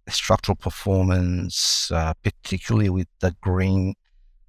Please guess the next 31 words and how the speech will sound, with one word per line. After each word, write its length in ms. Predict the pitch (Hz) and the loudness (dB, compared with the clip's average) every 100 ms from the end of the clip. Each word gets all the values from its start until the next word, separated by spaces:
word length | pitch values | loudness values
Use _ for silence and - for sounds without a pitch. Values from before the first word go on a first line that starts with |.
| - | -6
innovative 640 | 117 98 87 98 90 90 - | 0 2 4 2 2 -4 -2
design 460 | 87 - 87 87 | -2 0 0 0
processes, 840 | - - 80 - 87 - 80 - - | -2 -6 -4 -2 -2 -2 -2 -2 -2
which 340 | 87 - - | -2 -2 -2
are 400 | 101 85 82 82 - | 0 0 0 -2 -6
quite 640 | - 92 85 82 - - - - - - | -2 2 2 0 -4 -10 -10 -20 -20 -4
important 680 | 101 - - 95 87 82 | -2 0 2 2 2 0
in, 260 | 90 87 87 - | 2 2 -2 -2
uh, 380 | 92 87 90 90 - | 0 2 0 -4 -8
in, 180 | 92 87 | -8 -6
in 140 | - 87 | -2 0
the 240 | 85 85 | 0 -2
sort 200 | - - | 0 0
of 60 | 82 82 - _ _ _ _ | 0 -4 -10 _ _ _ _
today's 340 | - 98 90 - | -6 0 0 0
climate. 840 | - - 95 120 135 - - - _ _ _ _ _ _ - | -6 0 2 2 0 -4 -6 -6 _ _ _ _ _ _ -6
The 80 | 98 | 0
emphasis 540 | 101 - 90 - 82 - | 0 2 0 2 0 0
on 200 | 87 82 | 0 0
civil 380 | - - 95 90 | 0 0 2 0
infrastructure, 720 | 87 - 85 - 85 - 87 92 | -2 -2 -2 -2 -4 -2 -2 -2
including 460 | 90 - 98 92 | -6 0 0 2
green 240 | 98 90 87 | 0 0 0
buildings, 640 | 98 85 - 92 87 - - - - _ _ - | 0 -2 -2 -6 -4 -8 -10 -20 -20 _ _ -4
is 180 | 90 | -4
taking 340 | - 90 - 90 | 2 0 2 0
a 20 | |
bit 100 | 87 | 0
of 80 | 82 | 0
a 60 | |
turn. 420 | 76 - 82 80 | -4 -2 -2 -2